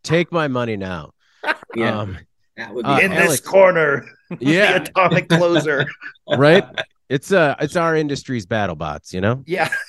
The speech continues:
Speaker 2: Yeah.
Speaker 1: Um, Alex, uh, I know that we have, uh, we're running out of time here. One thing I wanted to ask about, though, that is important to our readers and listeners,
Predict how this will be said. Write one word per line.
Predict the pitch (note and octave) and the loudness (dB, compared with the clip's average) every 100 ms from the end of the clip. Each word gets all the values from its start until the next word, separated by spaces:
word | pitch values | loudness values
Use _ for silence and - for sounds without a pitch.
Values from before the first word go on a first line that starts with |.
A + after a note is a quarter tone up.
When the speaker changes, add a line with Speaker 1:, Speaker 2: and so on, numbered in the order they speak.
| - | -8
Speaker 2:
Yeah. | A#2 G#2 - - | -4 -4 -4 -4
Speaker 1:
Um, | C#3 A2+ A2+ _ _ _ _ _ - | -2 0 -4 _ _ _ _ _ 2
Alex, | D#3+ D3 - - _ - | 4 4 2 -8 _ 0
uh, | C3 B2 A2 G2+ F#2 - | 4 6 6 4 2 4
I | |
know | C#3+ F3+ | 4 4
that | D3+ | 4
we | B2 B2+ | 4 6
have, | A#2+ A2+ G#2 | 6 6 4
uh, | G2 G2 F#2+ F#2 | 4 4 4 6
we're | G#2+ | 8
running | A#2+ B2 | 8 6
out | A#2 G2+ | 6 4
of | |
time | - G#2+ | 2 2
here. | G#2 G2+ F2+ - - | 4 4 2 0 -8
One | G#2+ C3+ G3 | -2 2 4
thing | F#3+ | 4
I | E3+ | 4
wanted | C#3 | 4
to | A2+ | 2
ask | G#2+ A2+ - | 4 2 2
about, | G2 F#2+ F#2 | 4 4 4
though, | F#2+ F#2+ | 4 4
that | F#2 F#2+ | 4 2
is | F#2+ | 2
important | G2+ - C#3 A2 | 0 0 0 0
to | - | 0
our | G#2 F#2 | 2 4
readers | G#2 G2 F#2+ F2+ | 4 4 2 0
and | F#2+ | -2
listeners, | G2+ - F#2 F2 | -2 -2 -4 -4